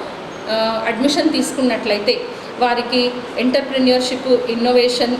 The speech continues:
మరియు ఒక స్టార్టప్ పెట్టుకోవడానికి గల నైపుణ్యాలను యూనివర్సిటీ ద్వారా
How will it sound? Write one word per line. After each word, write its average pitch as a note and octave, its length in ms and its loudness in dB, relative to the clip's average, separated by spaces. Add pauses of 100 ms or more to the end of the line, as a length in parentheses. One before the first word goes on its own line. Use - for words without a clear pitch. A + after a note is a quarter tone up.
(120)
మరియు A3+ 280 0
ఒక A3+ 180 0
స్టార్టప్ A#3 560 -2
పెట్టుకోవడానికి A3+ 720 0
గల A3 100 2
నైపుణ్యాలను A#3 840 0 (340)
యూనివర్సిటీ B3+ 440 4
ద్వారా A#3 400 2